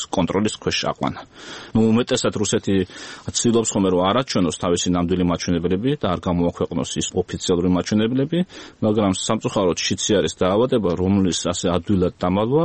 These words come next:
შეუძლებელია. და შეუძლებელი გახდა, რომ ორი თვის წინ, ოქტომბრის თვეში, რუსეთის პრემიერმა მედვედევმა მოიწვია საგანგებო სხდომა, რადგან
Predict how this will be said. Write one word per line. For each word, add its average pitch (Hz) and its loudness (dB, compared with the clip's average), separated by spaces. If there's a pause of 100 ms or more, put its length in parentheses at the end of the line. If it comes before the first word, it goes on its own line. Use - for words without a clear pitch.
(120)
შეუძლებელია. 92 0 (560)
და 107 2
შეუძლებელი 110 2
გახდა, 127 0
რომ 87 4
ორი 101 2
თვის - 0
წინ, 143 2
ოქტომბრის - -2
თვეში, - 0 (640)
რუსეთის 95 0 (140)
პრემიერმა 98 2
მედვედევმა 98 2
მოიწვია 95 2
საგანგებო 85 0
სხდომა, 95 0 (520)
რადგან 117 2